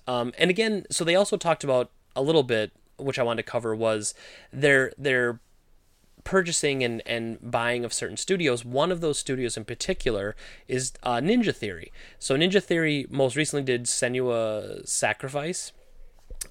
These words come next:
uh, and then they in the past have done Heavenly Sword, and they did Enslaved, and they did D M C Devil May Cry. So I actually like this company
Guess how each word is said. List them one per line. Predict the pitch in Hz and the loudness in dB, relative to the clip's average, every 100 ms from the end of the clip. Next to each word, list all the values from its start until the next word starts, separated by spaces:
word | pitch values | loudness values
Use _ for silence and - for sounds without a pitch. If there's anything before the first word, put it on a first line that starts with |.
| - | 2
uh, | 135 127 127 | 4 4 4
and | 131 | 4
then | 123 120 120 113 | 6 4 4 2
they | 127 | 2
in | 127 | 2
the | 127 | 0
past | - 131 - | 2 2 2
have | 117 | -2
done | 113 | -2
Heavenly | 147 139 139 | 0 0 0
Sword, | 123 131 117 113 110 - - - - | -2 0 0 0 -2 -8 -20 -20 -8
and | 123 120 | -2 0
they | 117 | 2
did | 113 113 110 - | 2 2 0 0
Enslaved, | 123 117 - 113 110 107 107 | -2 -2 -2 0 2 0 -2
and | 120 | -4
they | 117 | -2
did | 117 110 | -2 -4
D | 113 120 | -2 -2
M | 113 | 0
C | 113 - 120 107 | 0 0 0 -2
Devil | 110 101 | -2 -2
May | 95 | -6
Cry. | - - - - - - - - | -2 -2 -2 -6 -4 -6 -10 -6
So | - 170 156 151 - _ _ - | 2 6 6 6 0 _ _ 2
I | 160 | 4
actually | 233 - 196 170 | 4 0 -2 2
like | 117 117 | 2 2
this | - 120 | 0 -6
company | - 110 110 104 | -4 -4 -4 -8